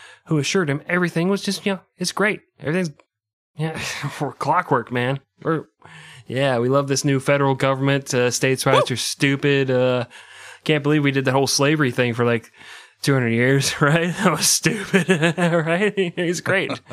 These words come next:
Speaker 2: <laughs>
Speaker 1: We're doing good. Well, Grant decided to just take their word for it and returned to tell Johnson the great news, and that led Johnson to believe Grant was on his side.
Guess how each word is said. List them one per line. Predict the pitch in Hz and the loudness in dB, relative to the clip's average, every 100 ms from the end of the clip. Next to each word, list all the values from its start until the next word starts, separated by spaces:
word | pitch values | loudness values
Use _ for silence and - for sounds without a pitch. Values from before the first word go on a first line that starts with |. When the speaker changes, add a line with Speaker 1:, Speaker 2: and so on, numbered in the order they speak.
| 113 - | -10 -10
Speaker 2:
<laughs> | - - - | -14 -6 2
Speaker 1:
We're | |
doing | 156 196 185 | 4 4 2
good. | 196 135 - - - - 151 135 _ _ _ _ _ _ _ _ _ _ - | 0 -2 -10 -20 -20 -20 -18 -20 _ _ _ _ _ _ _ _ _ _ -4
Well, | 120 | 0
Grant | 160 202 | 0 0
decided | 165 180 165 143 | 0 0 0 -4
to | 120 | -4
just | 143 - | -4 -2
take | 165 | -4
their | 127 110 | -4 -4
word | 151 262 - | -2 -2 -2
for | 113 123 | -2 -2
it | - | -4
and | 131 | -6
returned | 120 117 - 147 | -6 -6 -6 -6
to | 123 | -6
tell | 127 113 | -6 -6
Johnson | 117 113 - 113 | -4 -4 -4 -6
the | 113 | -4
great | 117 120 | -4 -2
news, | 170 220 175 202 - - _ _ - | 0 2 2 0 -4 -8 _ _ -12
and | 135 170 | -4 -4
that | 190 170 | -4 -4
led | 175 147 | -4 -2
Johnson | 139 147 143 131 | -2 -2 -2 -4
to | 117 | -4
believe | 120 120 120 | -4 -4 -4
Grant | - 120 120 | -4 -4 -4
was | 123 113 | -6 -4
on | 110 110 | -4 -6
his | 113 107 - | -8 -4 -2
side. | - 143 113 104 | 0 0 -2 -6